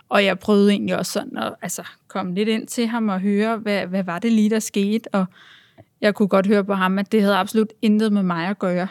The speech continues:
Altså, det kunne have været hvilken som helst anden, der stod lige i døråbningen, ikke? Han skulle bare ud derfra. Øhm, så, så på den måde tænker jeg heller ikke, at volden var rettet mod mig, men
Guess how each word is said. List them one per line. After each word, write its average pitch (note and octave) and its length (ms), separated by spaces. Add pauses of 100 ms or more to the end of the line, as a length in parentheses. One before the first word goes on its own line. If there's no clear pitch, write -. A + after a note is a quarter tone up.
(160)
Altså, G3 160
det G3 140
kunne G#3 100
have F#3+ 40
været G3 140
hvilken G#3+ 280
som A3 100
helst - 220
anden, F#3+ 300
der A3 100
stod G3+ 460
lige G3 180
i - 20
døråbningen, F#3+ 680
ikke? A#3+ 180
Han G#3 140
skulle G3 180
bare F3+ 180
ud G3+ 140
derfra. - 460 (200)
Øhm, F3 460 (1300)
så, F#3+ 440
så A3 140
på G3+ 100
den A3+ 160
måde A3 140
tænker A#3 320
jeg A#3 80
heller A3+ 220
ikke, G3 160
at F#3+ 140
volden G#3+ 360
var F#3+ 160
rettet F#3+ 280
mod F#3+ 160
mig, G3+ 280
men A#3 240